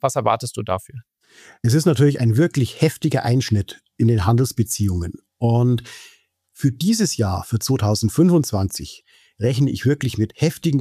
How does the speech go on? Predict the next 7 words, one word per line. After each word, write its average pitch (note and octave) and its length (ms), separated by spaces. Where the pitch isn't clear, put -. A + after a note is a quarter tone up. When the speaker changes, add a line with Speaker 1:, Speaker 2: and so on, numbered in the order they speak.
Speaker 2:
negativen C3+ 520
Revisionen A2+ 760
bei A2 120
den G#2+ 80
Unternehmensgewinnerwartungen. G#2 1400
Das - 140
heißt, A2+ 300